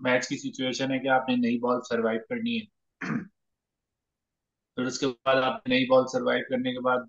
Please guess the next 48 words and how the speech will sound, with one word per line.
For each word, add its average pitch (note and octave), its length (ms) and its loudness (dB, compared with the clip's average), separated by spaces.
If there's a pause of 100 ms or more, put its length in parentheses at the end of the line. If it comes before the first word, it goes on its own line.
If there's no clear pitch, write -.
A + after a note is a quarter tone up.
(140)
क्योंकि B2+ 180 -2
ये C3+ 180 4
तो, C3 260 0 (340)
अ, A#2 160 2
कोकोपोरा C3 500 2
ball B2 260 4
है, B2 140 2
ये B2 80 -4
तो A#2 360 -4
अपनी B2 220 -4
seam A#2+ 340 0
अगर A#2+ 180 2
एक A#2 100 0
दफा A#2 220 -4
उसकी A#2 380 -4
हो G#2 200 -4
गई A#2 200 -4
नीचे, A2+ 300 -4
तो - 1000 -20
फिर G#2+ 140 -4
आपको A2 360 0
जो A2 120 -6
है A2 60 -4
वो A#2 120 2
खेलना A2 360 -4
आसान A2+ 340 -2
हो A2+ 80 -4
जाता A2 240 -6
है। A2+ 120 -8 (640)
वो B2+ 120 0
जो C#3 240 2
बाबर D3+ 500 6
और D3 80 2
शान, C#3 380 0
अ, C#3+ 220 -10
वो A#2+ 360 4 (400)
अब्दुल्ला C3+ 400 -2
शफीक C#3+ 340 -6
और D3+ 80 -2
शान C3+ 300 2
आउट C3+ 160 -4
हुए, C3+ 180 -6
उसके C#3 260 -6
बाद C3+ 240 2
जो C#3 320 -4
मैं C3+ 100 0
देखना B2+ 420 -2
शुरू B2 300 -14